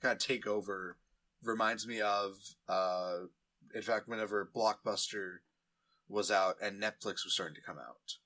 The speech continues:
Or, hell, even, like, whenever, uh, radio, like, T V started taking over for radio.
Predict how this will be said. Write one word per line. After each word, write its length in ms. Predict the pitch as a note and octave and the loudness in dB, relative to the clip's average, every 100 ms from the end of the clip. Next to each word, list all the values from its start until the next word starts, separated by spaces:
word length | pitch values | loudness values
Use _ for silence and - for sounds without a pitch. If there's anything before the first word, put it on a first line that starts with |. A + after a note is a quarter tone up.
| _ | _
Or, 260 | B2+ B2+ - - | 6 6 2 10
hell, 260 | E3+ C#3+ D3+ | 12 12 6
even, 260 | F3+ A#3+ | 2 4
like, 380 | G#3 F#3+ E3 - _ _ _ _ _ - | 10 8 8 0 _ _ _ _ _ 2
whenever, 720 | D#3 F#3+ F3+ F3 D#3 C3+ - _ _ _ - | 6 8 8 8 6 2 -2 _ _ _ 6
uh, 480 | D3 C3+ B2+ A#2 G#2+ _ _ _ _ C#3 C3+ | 10 12 10 6 0 _ _ _ _ -12 0
radio, 560 | C#3+ G3+ G3 D3 A#2 G#2+ - | 4 4 4 0 0 0 6
like, 220 | D3 C3 | 6 6
T 240 | - A3+ | 6 6
V 420 | F#3+ B3 F3 C#3+ - _ _ _ _ _ _ _ | 8 8 6 0 -6 _ _ _ _ _ _ _
started 400 | - - F3 F3 | -2 8 10 10
taking 300 | E3 F3+ E3+ | 6 4 4
over 200 | F3+ E3+ | 2 4
for 140 | D#3+ F3+ | 0 6
radio. 540 | G3+ G3+ B2 G2 G2 | 8 8 6 2 -2